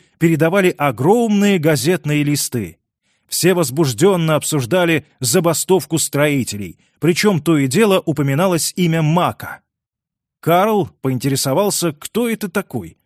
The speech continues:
и узнал, что это отец того самого Мака, его знакомого,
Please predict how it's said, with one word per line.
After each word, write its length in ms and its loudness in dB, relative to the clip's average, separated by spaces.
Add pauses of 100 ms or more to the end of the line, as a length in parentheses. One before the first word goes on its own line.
(280)
и 100 2
узнал, 400 2
что 340 -2
это 280 0
отец 500 -2
того 200 0
самого 380 0
Мака, 480 0 (220)
его 240 2
знакомого, 640 0